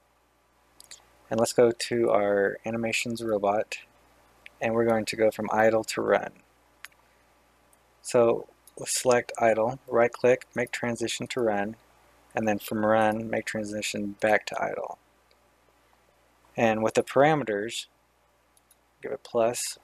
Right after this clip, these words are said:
say float, we're gonna call it speed. And we're gonna say that if our speed condition is greater than zero point one, we're going to run.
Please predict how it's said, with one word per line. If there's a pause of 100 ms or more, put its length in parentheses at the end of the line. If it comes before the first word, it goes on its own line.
say
float, (340)
we're
gonna
call
it
speed. (2250)
And
we're
gonna
say
that
if
our
speed (1500)
condition (2000)
is
greater
than (540)
zero
point
one, (760)
we're
going
to
run.